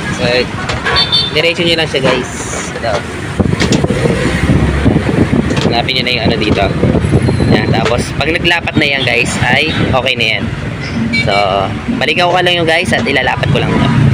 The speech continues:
Tapos ito ay i-, i-, ilalagay nyo lang guys. Ayan. Ito yeah, guys. Mag-, kahit magkabaliktaran niya, walang problema yan guys. Basta dito niya sa lalagyan. Ah, dito, sorry. So dito natin siya ilalagay dito. Isa dito, isa dito. Ito wala to guys, tong gitna.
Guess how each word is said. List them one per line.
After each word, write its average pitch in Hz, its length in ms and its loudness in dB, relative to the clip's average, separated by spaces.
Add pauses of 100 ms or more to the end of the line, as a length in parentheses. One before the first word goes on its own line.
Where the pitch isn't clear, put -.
(800)
Tapos - 240 -4
ito 143 320 -4 (880)
ay 139 340 -2
i-, 160 400 -4
i-, 170 500 -2 (100)
ilalagay 175 340 -2
nyo 180 140 -2
lang 165 120 -4
guys. 143 300 -4
Ayan. 110 260 -4 (880)
Ito 147 140 -4
yeah, 123 180 -2
guys. 117 320 -6
Mag-, 170 140 -4
kahit 214 220 -6
magkabaliktaran 190 720 -4
niya, 160 100 -2
walang 143 180 -4
problema 131 360 -4
yan 117 80 -8
guys. 120 180 -6
Basta 147 460 -4 (420)
dito 165 180 -4
niya 165 140 -4
sa 160 100 -2
lalagyan. 120 520 -2
Ah, 101 320 -6
dito, 143 260 -6 (100)
sorry. 101 300 -6 (540)
So 139 80 -8
dito 160 160 -2
natin 165 200 -2
siya 156 200 -4
ilalagay 131 240 -4
dito. 123 240 -4
Isa 196 240 -4
dito, 196 320 -2
isa 151 160 -4
dito. 143 240 -2
Ito 175 240 -2
wala 147 240 -2
to 127 80 -4
guys, 120 240 -4
tong 113 160 -2
gitna. 123 240 -2